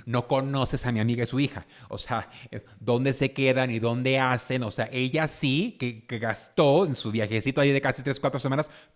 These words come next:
fácil sus cincuenta y dos mil dólares. Ahora, pero las voy a quemar.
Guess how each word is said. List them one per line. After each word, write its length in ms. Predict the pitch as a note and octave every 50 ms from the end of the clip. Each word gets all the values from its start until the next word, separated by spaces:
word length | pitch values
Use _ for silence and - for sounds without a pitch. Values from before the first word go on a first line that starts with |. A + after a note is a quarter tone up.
| _
fácil 400 | _ - B3 B3+ A#3 - - D#3+
sus 160 | - - C#3+ -
cincuenta 400 | - C#3+ B2 C3+ C3 B2+ C3+ B2
y 20 |
dos 200 | B2+ B2 A2+ A#2
mil 100 | B2 B2
dólares. 480 | B2 B2 A2 F#2+ F2+ - - - _ _ _ _ _ _ _ _ _ _ _ -
Ahora, 340 | - B2 B2+ A#2 - - - - _ _ _ _
pero 260 | - C#3 B2+ A#2+ - - - - _ _ _
las 180 | A2+ G2+ F2+
voy 140 | F#2 F2 F2+
a 80 | F2 G2
quemar. 340 | - - C3+ D#3 D3 -